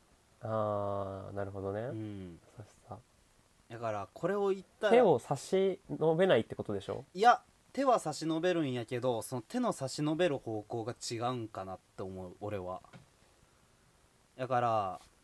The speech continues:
Speaker 2: なんて言うんやろう。こうやったら、その、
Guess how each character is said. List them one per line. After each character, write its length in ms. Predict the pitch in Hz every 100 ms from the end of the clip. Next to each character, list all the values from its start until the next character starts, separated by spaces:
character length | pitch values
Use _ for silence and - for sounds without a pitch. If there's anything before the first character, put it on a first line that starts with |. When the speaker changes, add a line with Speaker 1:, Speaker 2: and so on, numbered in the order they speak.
| - -
Speaker 2:
な 120 | 110
ん 80 | 117
て 180 | - 139
言 120 | 139
う 20 |
ん 100 | 131
や 140 | 110 95
ろ 240 | 92 90
う。 300 | _ _ _ _
こ 260 | - 196 202
う 60 |
や 100 | 208
っ 60 | 208 _ -
た 140 | 233
ら、 460 | 220 214 180 92 - - _ _ _ _ _ _ - - - _ -
そ 140 | 120
の、 1300 | 113 110 110 110 110 107 104 104 104 104 101 101 101